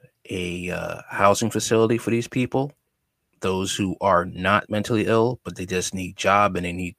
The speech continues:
training to get work. That should be available for them. And you need to start, uh, treating these medical staff a little better, since the mandate has been, uh,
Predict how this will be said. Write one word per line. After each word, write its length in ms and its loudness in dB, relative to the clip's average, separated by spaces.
training 520 0
to 120 -10
get 260 -4
work. 440 6
That 160 2
should 140 -4
be 140 0
available 560 6
for 160 -2
them. 240 -10
And 340 0
you 100 -2
need 180 -2
to 100 -4
start, 500 0
uh, 460 -4
treating 440 -2
these 440 -4
medical 340 -2
staff 420 0
a 40 -4
little 200 -4
better, 360 2
since 400 -6
the 160 -8
mandate 640 -4
has 300 -2
been, 300 -4
uh, 300 -2